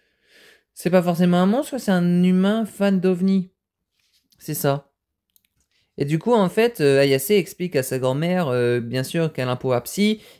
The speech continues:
et que je suis allé dans un endroit chelou réputé d'être un coin à OVNI. Et là, je te passe les détails, je me retrouve avec un pouvoir.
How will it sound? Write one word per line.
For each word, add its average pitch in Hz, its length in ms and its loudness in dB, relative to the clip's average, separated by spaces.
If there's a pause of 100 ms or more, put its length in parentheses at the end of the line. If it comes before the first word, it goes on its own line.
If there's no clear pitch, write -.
et - 40 -14
que - 20 -16
je - 40 -18
suis - 100 0
allé 147 100 4
dans 147 140 -2
un 139 100 0
endroit 135 200 -2
chelou 151 240 -2
réputé 160 380 -4
d'être 143 240 -2
un 131 80 -4
coin 196 340 0
à 160 80 4
OVNI. 170 420 -2 (280)
Et 143 80 -4
là, 160 260 4
je 135 140 -6
te 135 220 -4
passe 160 380 -4
les 131 140 -4
détails, 135 300 -2
je 139 100 -8
me 135 80 -2
retrouve 160 300 -10
avec 135 180 -2
un 143 80 -4
pouvoir. 131 320 -4